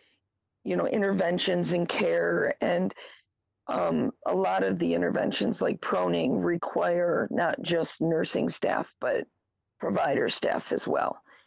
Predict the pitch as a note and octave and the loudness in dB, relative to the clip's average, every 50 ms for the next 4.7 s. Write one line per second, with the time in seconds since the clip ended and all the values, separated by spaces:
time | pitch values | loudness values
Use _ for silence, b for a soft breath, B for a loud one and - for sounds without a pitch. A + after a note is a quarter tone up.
0 | b b _ - - F#3 F3+ E3+ E3 D#3+ E3 D#3+ C#3+ - - - - - - E3+ | b b _ -6 -2 0 0 2 2 0 0 0 0 -2 -2 -2 -2 -2 0 0
1 | - - - - - E3 - _ _ - D#3+ F3+ G3 F#3+ F#3+ F3+ F3+ E3+ E3+ F3 | 0 0 0 -2 -4 -6 -10 _ _ -4 -2 0 2 2 2 2 2 2 0 0
2 | F3 E3+ F3+ E3 E3+ - _ _ _ _ _ _ _ _ _ _ _ _ _ _ | 0 0 -2 -2 -6 -10 _ _ _ _ _ _ _ _ _ _ _ _ _ _
3 | _ _ _ _ _ _ _ _ _ _ _ _ _ _ _ _ _ _ _ _ | _ _ _ _ _ _ _ _ _ _ _ _ _ _ _ _ _ _ _ _
4 | - F3+ F3 F3 E3 - C3 - - - - - - - | -4 -2 -2 0 0 0 0 0 0 -2 -2 -4 -4 -6